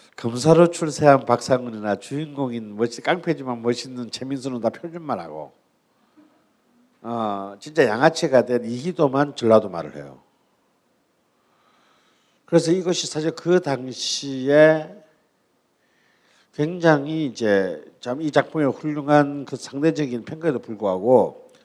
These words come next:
아니, 그럼 잘난 놈들은 전부 다, 음, 서울말을 하고, 어, 깡패나 무슨 악-, 악마들만 전라도 말을 하냐.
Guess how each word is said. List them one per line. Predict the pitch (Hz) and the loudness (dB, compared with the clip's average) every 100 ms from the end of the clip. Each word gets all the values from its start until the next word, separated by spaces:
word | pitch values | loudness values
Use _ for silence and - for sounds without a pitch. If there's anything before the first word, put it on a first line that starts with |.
| _ _ _ _ _ _ _ _ | _ _ _ _ _ _ _ _
아니, | 143 147 | 2 4
그럼 | 139 135 | 2 0
잘난 | 117 127 160 | 2 6 8
놈들은 | 165 147 131 | 6 -2 -4
전부 | - 147 143 | -6 -2 0
다, | 113 110 101 98 90 82 71 - _ _ _ _ _ _ _ _ _ 110 | 4 8 8 6 2 -6 -16 -20 _ _ _ _ _ _ _ _ _ -18
음, | 117 123 110 _ _ _ _ _ _ | -14 -14 -16 _ _ _ _ _ _
서울말을 | - 139 139 135 117 | -2 2 2 2 2
하고, | 101 87 80 67 _ _ _ _ _ _ _ _ _ _ _ | 2 0 -4 -8 _ _ _ _ _ _ _ _ _ _ _
어, | 110 113 113 107 104 101 104 113 | -6 -2 -2 -2 -6 -8 -12 -4
깡패나 | 139 160 143 147 120 | -2 -2 -2 -2 0
무슨 | 117 120 120 123 110 110 - | -2 -4 -10 -10 -12 -16 -8
악-, | 110 143 160 | -6 -6 -8
악마들만 | 180 180 180 151 123 131 143 143 | 0 4 4 4 -2 0 0 -2
전라도 | - 117 113 | -2 2 2
말을 | 101 87 82 | 0 -4 -6
하냐. | 76 71 | -16 -18